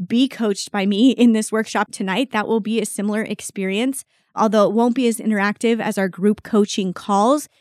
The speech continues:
This is an opportunity to see if you connect with me,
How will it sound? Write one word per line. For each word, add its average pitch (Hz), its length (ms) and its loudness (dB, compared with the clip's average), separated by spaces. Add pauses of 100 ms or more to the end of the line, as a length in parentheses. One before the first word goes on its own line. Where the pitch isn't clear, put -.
(140)
This 226 220 0
is 220 120 -2
an 226 80 2
opportunity 214 560 -2
to 196 120 -4
see 214 420 -4
if 202 140 -10
you 214 300 0
connect 196 380 -6
with 202 160 -10
me, 247 320 -2